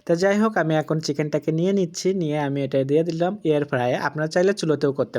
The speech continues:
পারেন। চুলোতে করলে সেই ক্ষেত্রে আপনাদের একটু সর্ষের তেল লাগবে এর জন্য করে, আর আমার এখানে আমি তেল দিইনি, কিন্তু আজকে তেল ছাড়াই আমি বানাচ্ছি। এয়ার ফ্রায়ারে আবার তেলও লাগে না, চিকেন থেকে তেল বের হয়ে আসবে। তো এয়ার ফ্রায়ারে আমি এটা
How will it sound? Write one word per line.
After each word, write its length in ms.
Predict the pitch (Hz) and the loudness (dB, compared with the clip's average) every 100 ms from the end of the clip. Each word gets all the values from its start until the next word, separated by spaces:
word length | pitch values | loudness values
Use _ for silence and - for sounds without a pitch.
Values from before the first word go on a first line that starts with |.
| 117 | -4
পারেন। 160 | 113 120 - - - - | -4 -6 -18 -20 -4 2
চুলোতে 300 | 185 196 220 208 | 4 4 2 4
করলে 200 | 180 202 202 | 6 4 4
সেই 140 | 180 175 | 0 0
ক্ষেত্রে 220 | 180 190 165 | -2 0 0
আপনাদের 300 | - 156 160 | 0 2 2
একটু 120 | 156 160 160 | 2 -2 0
সর্ষের 300 | 151 156 147 | 0 0 0
তেল 120 | 143 131 | 2 2
লাগবে 300 | 123 123 143 202 254 156 | 0 0 0 0 0 -6
এর 80 | 117 | -4
জন্য 140 | 131 123 | -6 -6
করে, 120 | 139 190 | -2 0
আর 60 | 143 131 | 0 -2
আমার 140 | 131 131 | -2 -4
এখানে 180 | 151 180 | -2 -2
আমি 100 | 147 143 | -4 0
তেল 140 | 175 175 139 | 2 4 4
দিইনি, 220 | 131 127 143 | 0 -2 -6
কিন্তু 160 | 131 127 | -4 -4
আজকে 200 | - 170 175 | -4 -8 -4
তেল 140 | 135 123 | -4 -4
ছাড়াই 200 | 123 123 117 | -2 -2 -2
আমি 100 | 117 120 | -6 -10
বানাচ্ছি। 340 | 113 135 - 135 - - - | -10 -12 -16 -20 -18 -20 -2
এয়ার 140 | 170 165 | 0 2
ফ্রায়ারে 240 | 170 156 196 | 2 4 4
আবার 120 | 165 160 | 2 2
তেলও 180 | 143 139 123 | 2 2 2
লাগে 160 | 120 131 | -2 -6
না, 40 | 170 | -6
চিকেন 200 | 147 151 139 | -4 -4 -2
থেকে 140 | 139 135 | -2 0
তেল 120 | 131 117 | -2 0
বের 100 | 120 117 | -2 -2
হয়ে 100 | 113 | -6
আসবে। 180 | - 123 - - - | -8 -12 -12 -16 -6
তো 40 | 160 185 | -2 2
এয়ার 120 | 190 208 | 2 2
ফ্রায়ারে 260 | 202 202 185 | 2 4 4
আমি 100 | 185 170 | 2 2
এটা 140 | 175 | 2